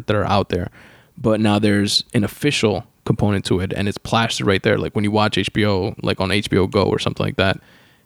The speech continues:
you can, just like you can click on to watch the show, you can click on to watch the recap of the show, you can click on to watch the sneak peek of the, of the upcoming show.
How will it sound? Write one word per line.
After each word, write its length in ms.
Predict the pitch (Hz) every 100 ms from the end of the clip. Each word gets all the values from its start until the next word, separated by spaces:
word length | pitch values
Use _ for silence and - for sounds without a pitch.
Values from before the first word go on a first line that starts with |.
| _
you 120 | -
can, 440 | 117 101 90 90 - _ _ _ _ _
just 180 | - 110
like 140 | 104
you 80 | 107
can 160 | 110 101 - _ _ _
click 340 | - 113 110
on 520 | 95 104 107 104 104 - _ -
to 100 | -
watch 260 | 101 98
the 80 | -
show, 300 | - - 127
you 100 | 123
can 140 | - 107
click 260 | - 107
on 160 | - 101
to 120 | -
watch 460 | 113 95 98 - - - - _ _ _ -
the 100 | 110
recap 460 | 117 120 127 117
of 100 | 113
the 80 | 98
show, 320 | - 117 113
you 120 | 107
can 140 | 92 95
click 240 | - 104
on 200 | 95 98
to 120 | -
watch 560 | 104 95 90 - - - - _ _ _
the 100 | -
sneak 380 | 117 - 120 -
peek 240 | 127 131
of 100 | 110
the, 260 | - 104 - -
of 140 | 104
the 120 | 104
upcoming 380 | 113 - 131 127
show. 340 | - 127 127